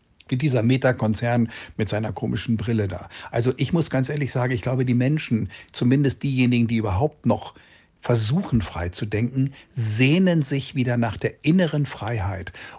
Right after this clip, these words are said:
Und, äh, auch wenn das eine Minderheit ist, ist diese Minderheit wesentlich stärker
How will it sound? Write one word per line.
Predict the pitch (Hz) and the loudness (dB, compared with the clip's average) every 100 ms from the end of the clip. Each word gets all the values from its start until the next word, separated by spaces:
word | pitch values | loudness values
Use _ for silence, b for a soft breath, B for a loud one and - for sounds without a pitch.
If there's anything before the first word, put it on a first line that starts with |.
| - | 0
Und, | 113 110 | 2 2
äh, | 120 - | 0 2
auch | 143 202 - | 2 2 2
wenn | 175 | 0
das | 156 - | 0 0
eine | 139 135 131 | 0 2 4
Minderheit | 127 135 214 262 156 98 98 - | 4 4 2 4 2 2 -2 -4
ist, | 98 - - | -8 -8 -6
ist | - | -4
diese | 151 117 113 | -2 0 2
Minderheit | 117 160 185 123 127 135 117 | 2 2 0 0 -2 -4 -2
wesentlich | 113 202 196 175 143 127 | 0 0 0 -2 -2 -4
stärker | - 117 135 143 107 | -4 -2 -2 -2 -4